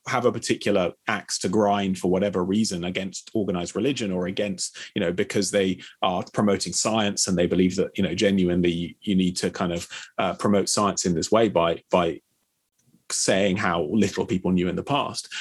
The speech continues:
They are, they can find examples, they can cherry pick examples. But the point is, you know, you have to understand that,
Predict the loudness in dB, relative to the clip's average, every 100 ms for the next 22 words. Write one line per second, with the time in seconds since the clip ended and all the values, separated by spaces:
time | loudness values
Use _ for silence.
0 | -12 -16 _ 4 6 4 6 6 6 6
1 | 6 6 4 6 4 4 2 2 2 2
2 | 4 2 2 2 2 4 4 2 -6 -12
3 | -12 -12 0 2 2 4 4 6 2 2
4 | 0 2 4 4 2 0 2 4 2 2
5 | 2 4 6 6